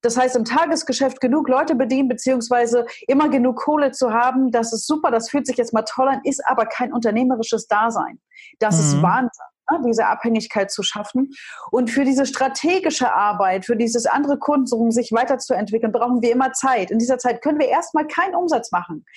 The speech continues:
Speaker 1: Aber
Speaker 2: Mhm.
Speaker 1: diesen Freiraum zu schaffen, der ist so wichtig, weil das andere uns wirklich das Genick brechen kann. Diese
Speaker 2: Ja.
Speaker 1: Abhängigkeit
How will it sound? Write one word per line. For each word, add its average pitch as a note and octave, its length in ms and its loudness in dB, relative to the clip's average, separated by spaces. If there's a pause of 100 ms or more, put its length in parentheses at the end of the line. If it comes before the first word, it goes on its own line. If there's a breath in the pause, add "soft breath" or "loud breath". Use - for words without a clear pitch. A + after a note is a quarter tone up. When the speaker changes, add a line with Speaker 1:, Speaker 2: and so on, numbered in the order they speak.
(200 loud breath)
Speaker 1:
Aber A3+ 260 0
Speaker 2:
Mhm. D#3 200 4
Speaker 1:
diesen A4 280 4 (200)
Freiraum C4+ 440 2
zu - 180 -4
schaffen, C#4 480 -2
der G#3+ 140 2
ist A#3+ 180 -2
so D4 480 0
wichtig, A#3 400 -2
weil G3+ 140 2
das G#3 140 -2
andere D4 340 2
uns A#3+ 260 2
wirklich D#4+ 300 0
das A3+ 160 -6
Genick B3+ 320 0
brechen F#3 320 -4
kann. F#3 180 -2
Diese G3 160 0
Speaker 2:
Ja. - 80 0
Speaker 1:
Abhängigkeit B3 760 0